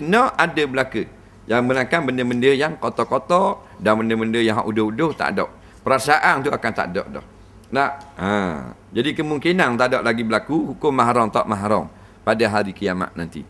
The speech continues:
Neh, boleh bersalang dengan bini orang, bersalang dengan anak dara orang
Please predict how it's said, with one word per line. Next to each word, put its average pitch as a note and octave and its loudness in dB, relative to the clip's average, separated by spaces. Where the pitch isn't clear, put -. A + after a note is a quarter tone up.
Neh, - -2
boleh A2 0
bersalang A2 0
dengan A2 -4
bini A2 -2
orang, G#2+ -2
bersalang G#2+ 0
dengan G#2+ -2
anak - -16
dara G#2+ 0
orang G#2 -2